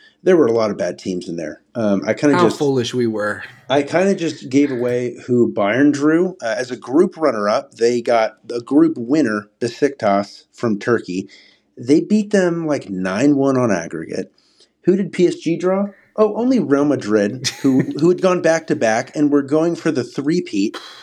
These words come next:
Speaker 1: Spoiler to anyone who doesn't know football history, they did it. They, they got the three-peat that season. Um, who somehow didn't win their group because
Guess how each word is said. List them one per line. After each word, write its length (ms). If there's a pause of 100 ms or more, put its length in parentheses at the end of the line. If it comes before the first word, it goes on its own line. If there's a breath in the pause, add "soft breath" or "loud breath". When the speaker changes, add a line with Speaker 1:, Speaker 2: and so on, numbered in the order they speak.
(280 loud breath)
Speaker 1:
Spoiler 560
to 100
anyone 220
who 60
doesn't 140
know 100
football 340
history, 420
they 140
did 240
it. 260
They, 140
they 100
got 200
the 60
three-peat 460
that 180
season. 420 (420 soft breath)
Um, 220
who 120
somehow 460
didn't 320
win 180
their 140
group 480
because 600